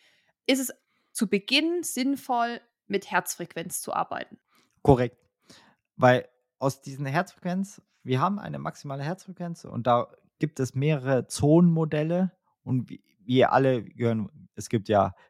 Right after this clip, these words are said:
Speaker 2: Recon, Grundlagen, Ausdauer, G A zwei, Tempo, gibt's verschiedene Formen und da gibt es ein Zonenmodell, das gängigste ist das Fünf-Zonen-Modell und das ist wirklich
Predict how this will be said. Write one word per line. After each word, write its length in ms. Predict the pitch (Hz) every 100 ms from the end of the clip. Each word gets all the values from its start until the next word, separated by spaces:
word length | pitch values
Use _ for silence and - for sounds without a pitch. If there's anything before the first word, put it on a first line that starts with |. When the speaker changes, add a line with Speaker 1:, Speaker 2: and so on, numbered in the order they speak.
| -
Speaker 2:
Recon, 480 | 120 110 110 107 110
Grundlagen, 960 | 120 117 - 110 107 107 104 104 104
Ausdauer, 920 | - 101 98 - 104 101 101 98 95 - - _
G 140 | - 98
A 160 | 85 -
zwei, 680 | - 98 95 92 92 90 101 -
Tempo, 680 | 98 92 98 92 92 92 - _ - _ _
gibt's 340 | 135 - -
verschiedene 840 | - 123 - 147 127 107 123 117 - -
Formen 380 | - 117 120
und 200 | 113 110
da 220 | 104 113 123
gibt 320 | 120 113 -
es 280 | 113 - _ -
ein 80 | 107
Zonenmodell, 840 | - 156 151 143 131 135 127 120 -
das 300 | 107 - -
gängigste 600 | 131 143 143 120 - 117
ist 180 | 107
das 100 | 110
Fünf-Zonen-Modell 1000 | - 151 143 - 135 127 123 117 113 113 110
und 140 | 101
das 200 | 101 95
ist 120 | 98
wirklich 460 | 110 104 104 104